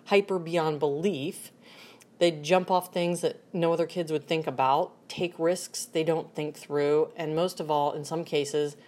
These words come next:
they have little empathy for others when they hurt people. Fast forward, even with medication, there are side effects. I went from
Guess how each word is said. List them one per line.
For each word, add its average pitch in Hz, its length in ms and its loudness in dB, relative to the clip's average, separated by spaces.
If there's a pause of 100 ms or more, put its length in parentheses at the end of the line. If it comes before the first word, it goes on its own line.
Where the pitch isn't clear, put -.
(120)
they 180 60 -2
have 180 140 2
little 175 320 2
empathy 160 340 -4
for 147 180 -6
others 139 300 -2
when 147 120 -6
they 139 80 -2
hurt 143 220 -6
people. - 380 -8 (2500)
Fast 202 340 6
forward, 202 580 6 (180)
even 190 260 6
with 214 140 2
medication, 180 760 2 (100)
there 185 180 6
are 185 60 2
side 196 220 6
effects. - 460 -4 (720)
I 165 220 6
went 180 360 0
from 160 440 2